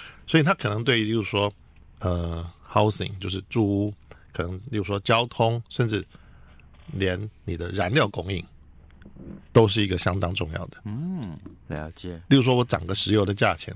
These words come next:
Speaker 1: 或者说
Speaker 2: 是。
Speaker 1: 煤油的价钱，因为煤油是可能是供暖的，那对阳光带的人是没感觉，可是对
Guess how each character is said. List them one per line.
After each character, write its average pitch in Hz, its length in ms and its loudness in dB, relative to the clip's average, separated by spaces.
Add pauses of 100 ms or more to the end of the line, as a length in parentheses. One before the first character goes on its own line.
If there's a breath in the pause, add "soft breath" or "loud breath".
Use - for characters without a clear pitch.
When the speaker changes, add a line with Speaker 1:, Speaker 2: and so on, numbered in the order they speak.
Speaker 1:
或 110 100 0
者 95 80 2
说 101 220 2
Speaker 2:
是。 - 140 -10
Speaker 1:
煤 98 180 0
油 98 140 4
的 95 80 0
价 101 180 0
钱， 90 100 -6
因 110 60 -2
为 113 80 -2
煤 92 80 -2
油 95 160 -4
是 95 140 -8
可 - 120 -8
能 87 140 -8
是 95 140 -4
供 101 320 -6
暖 95 120 -10 (120)
的， - 80 -20 (920 soft breath)
那 160 260 4 (160)
对 135 220 6 (280)
阳 107 160 2
光 123 160 4
带 120 120 4
的 95 80 2
人 82 120 -6
是 95 80 -4
没 80 180 -6
感 85 240 -10
觉， - 140 -16 (380)
可 92 100 -2
是 101 80 2
对 110 240 2